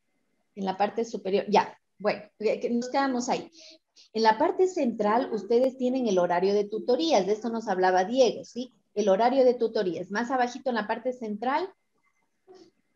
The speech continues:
Un poquito más arriba, Eduardo. Ya, sobre el video. Sobre el video tenemos un menú que dice inicio, información, perfil, horario de tutoría,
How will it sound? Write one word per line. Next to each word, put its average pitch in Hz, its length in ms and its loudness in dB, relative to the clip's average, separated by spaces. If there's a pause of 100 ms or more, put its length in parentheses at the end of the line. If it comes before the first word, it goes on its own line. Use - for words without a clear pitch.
(1500)
Un 269 220 -4
poquito 247 400 0
más 240 240 0
arriba, 233 420 0
Eduardo. 240 640 0 (1600)
Ya, 175 260 -10
sobre 240 340 4
el 247 100 2
video. 240 420 4 (400)
Sobre 262 340 4
el 262 100 4
video 262 360 6
tenemos 240 400 2
un 240 140 0
menú 240 340 2
que 202 120 2
dice 208 240 0
inicio, 240 600 2
información, 214 840 -2
perfil, 220 420 -4
horario 247 340 4
de 254 100 4
tutoría, 233 480 -2